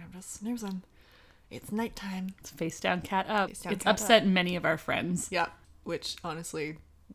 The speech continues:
Speaker 1: yeah, I understand. It's
Speaker 2: Mm-hmm.
Speaker 1: upsetting. You were, you were saying wedding
Speaker 2: Um,
Speaker 1: things.
Speaker 2: Yeah.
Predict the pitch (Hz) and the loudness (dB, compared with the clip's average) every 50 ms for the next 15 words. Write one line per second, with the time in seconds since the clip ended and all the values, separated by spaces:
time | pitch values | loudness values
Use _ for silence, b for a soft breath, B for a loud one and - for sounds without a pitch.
0 | - - - - - - - - - - - - - - - - - - - - | -16 -14 -10 -10 -8 -8 -8 -8 -8 -8 -10 -10 -12 -12 -12 -10 -10 -12 -12 -14
1 | - - - - - 277 269 247 311 330 330 - 180 185 - - 196 208 214 214 | -16 -12 -10 -2 0 2 4 4 4 4 2 0 -6 -10 -10 -8 -6 -4 -4 -4
2 | 208 202 196 - 196 208 202 196 - - 226 185 160 135 - - - - 175 170 | -4 -4 -6 -8 -8 -8 -8 -10 -10 -10 -10 -10 -10 -10 -12 -12 -12 -12 -12 -10
3 | 170 175 175 202 208 208 202 202 196 196 - - - - - - - - - - | -6 -2 0 0 2 2 2 0 0 -2 -6 -10 -14 -16 -16 -18 -18 -20 -20 -20
4 | _ _ _ _ _ _ _ _ _ _ _ _ _ _ - 208 214 220 214 185 | _ _ _ _ _ _ _ _ _ _ _ _ _ _ -6 -4 -2 2 2 2
5 | 170 - | 2 0